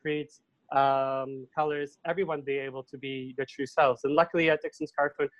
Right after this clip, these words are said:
I can bring my true self to work. We all can bring our true selves, uh, our,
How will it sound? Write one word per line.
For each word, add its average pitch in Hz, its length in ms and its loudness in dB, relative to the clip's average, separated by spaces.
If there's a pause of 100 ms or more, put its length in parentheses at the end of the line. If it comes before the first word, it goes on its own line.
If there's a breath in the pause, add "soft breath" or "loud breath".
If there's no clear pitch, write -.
(160 soft breath)
I 151 60 0
can 156 320 2
bring 139 180 2
my 127 140 -4
true 127 220 -8
self 120 260 -14 (100)
to 123 80 -14
work. 117 240 -6
We 139 160 0
all 147 180 6
can 143 140 -8
bring 131 140 -2
our 127 100 0
true 120 220 -8
selves, 117 340 -6 (340 soft breath)
uh, 127 460 4
our, 120 160 -6